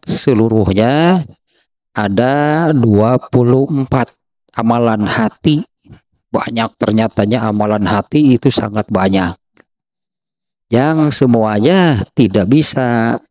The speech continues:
tidak bahwa semua amalan tersebut itu ada unsur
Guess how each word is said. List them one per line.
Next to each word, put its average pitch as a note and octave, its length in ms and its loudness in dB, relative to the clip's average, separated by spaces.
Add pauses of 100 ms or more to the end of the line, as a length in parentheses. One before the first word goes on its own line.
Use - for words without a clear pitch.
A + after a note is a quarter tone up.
(340)
tidak G#2 720 -2 (320)
bahwa G2+ 720 -2 (240)
semua D3+ 560 0
amalan C3 320 0
tersebut A#2 640 0 (240)
itu A#2+ 320 0
ada A#2 400 -2
unsur C3 560 2